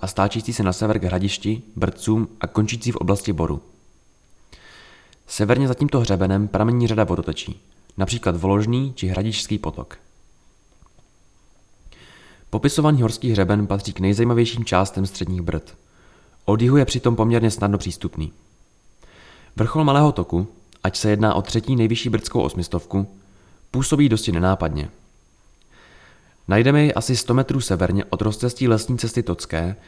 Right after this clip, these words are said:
s další lesní cestou, vedoucí odtud k severu k lokalitě Na Poteráku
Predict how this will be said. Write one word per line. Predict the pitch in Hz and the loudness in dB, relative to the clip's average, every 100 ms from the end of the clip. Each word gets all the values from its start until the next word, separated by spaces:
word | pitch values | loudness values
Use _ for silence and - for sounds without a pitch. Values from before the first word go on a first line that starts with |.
| _ | _
s | - | -4
další | 92 98 - 95 | 0 0 0 -2
lesní | - 87 | -4 -8
cestou, | 82 - 78 82 104 - - - _ _ - | -8 -8 -8 -8 -10 -20 -20 -20 _ _ -2
vedoucí | 110 131 143 147 | 2 4 2 0
odtud | - - 123 | -2 0 -4
k | - | -2
severu | 95 101 113 | 0 2 2
k | 110 | -2
lokalitě | - 120 107 | -2 0 0
Na | 80 | -2
Poteráku | 101 101 107 113 113 120 | -4 -2 0 0 0 -6